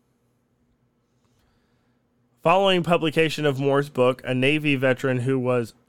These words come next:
part of the experiment contacted him. The man told Moore, "I was on the ship. They told me to throw certain switches, and I did.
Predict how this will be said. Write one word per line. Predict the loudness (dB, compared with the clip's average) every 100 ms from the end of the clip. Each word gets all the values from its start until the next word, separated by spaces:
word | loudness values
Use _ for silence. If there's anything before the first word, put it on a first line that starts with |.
| _ _ _
part | 0 0 0
of | -2 -2 -2
the | -6
experiment | -8 -10 -8 -6 -8 -4
contacted | -2 -2 -2 -6 -8 -16
him. | -16 -16 -20 -12
The |
man | -4 0 -2
told | 0 0 0
Moore, | 0 2 2 -2 -8 _ _
"I | 2
was | 2 4
on | 4 4
the | 0
ship. | 2 2 0 _ _ _ _
They | -8 -8
told | 0 0 2
me | 0 0 -4
to | -6 -8
throw | 0 2 4
certain | 2 -4 -4 -6
switches, | -2 -2 -2 -4 -6 -12
and | -8 -2
I | 0 0
did. | -2 -4